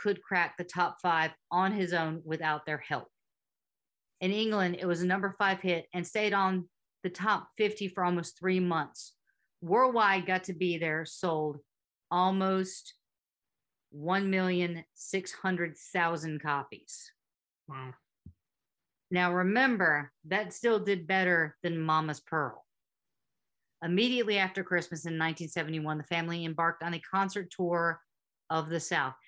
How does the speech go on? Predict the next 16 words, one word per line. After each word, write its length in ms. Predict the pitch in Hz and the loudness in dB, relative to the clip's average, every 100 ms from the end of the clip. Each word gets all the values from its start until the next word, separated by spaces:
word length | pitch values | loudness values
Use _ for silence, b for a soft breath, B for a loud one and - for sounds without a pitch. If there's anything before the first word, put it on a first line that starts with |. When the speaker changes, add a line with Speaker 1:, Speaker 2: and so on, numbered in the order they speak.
| b - | b -2
Speaker 1:
And 100 | 240 | 0
this 160 | 349 | 2
time 140 | 320 247 | 2 2
they 80 | |
actually 360 | 220 220 214 165 | 0 0 -2 -4
did 540 | - 196 190 170 160 139 _ _ _ - | 0 2 4 4 0 -6 _ _ _ -2
perform 440 | 202 185 190 165 | -2 0 0 0
in 80 | 151 | -4
Texas. 640 | 143 131 - - - - - _ b b b | -6 -10 -12 -16 -14 -14 -16 _ b b b
A 80 | 185 | 0
reporter 560 | 190 190 277 285 262 254 | 0 -2 0 4 4 4
had 200 | 214 196 | 2 0
arranged 380 | 175 175 175 | 2 0 -2
for 100 | - | -6
an 80 | 165 | -8
interview 320 | 175 170 156 | -6 -6 -6